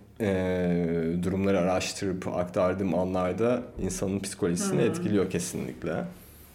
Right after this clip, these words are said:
Speaker 1: O yüzden de hani
Speaker 2: Anksiyeten
Speaker 1: gerçekten
Speaker 2: arttı, konsantrasyonun bozuldu gibi mi?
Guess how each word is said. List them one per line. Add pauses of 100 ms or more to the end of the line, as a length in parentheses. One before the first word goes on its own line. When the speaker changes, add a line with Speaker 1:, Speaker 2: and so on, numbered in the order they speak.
(340)
Speaker 1:
O
yüzden
de
hani
Speaker 2:
Anksiyeten
Speaker 1:
gerçekten (220)
Speaker 2:
arttı,
konsantrasyonun
bozuldu
gibi
mi?